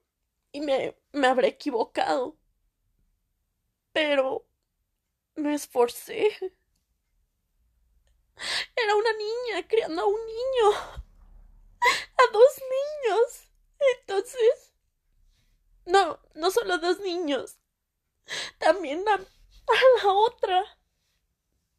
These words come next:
Entonces, dentro de esto, ¿cómo?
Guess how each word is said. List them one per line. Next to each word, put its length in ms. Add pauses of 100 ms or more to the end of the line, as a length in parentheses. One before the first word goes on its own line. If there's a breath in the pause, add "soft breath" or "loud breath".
(840)
Entonces, 640
dentro 440
de 320
esto, 460
¿cómo? 680